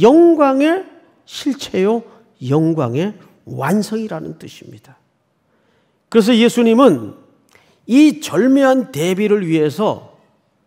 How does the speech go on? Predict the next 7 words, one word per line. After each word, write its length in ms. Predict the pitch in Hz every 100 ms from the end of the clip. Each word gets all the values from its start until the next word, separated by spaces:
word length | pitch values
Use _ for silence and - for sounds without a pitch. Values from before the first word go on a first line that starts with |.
| _ -
머뭇거리시다가 1200 | 139 196 233 233 202 175 - - 139 190 254 - _ _ _ _ _ _ _
계속 540 | - 220 277 285 262
지금 260 | - 240 247
이쪽에서는 1120 | - 202 269 233 220 220 233 277 311 - _ _ _ -
절박하게 1040 | 135 156 190 196 185 180 160 151 220 254 - _ _ _ _ _ _ _ _
죽음을 500 | - 196 247 233 233
향해서 640 | 208 202 190 - 208 233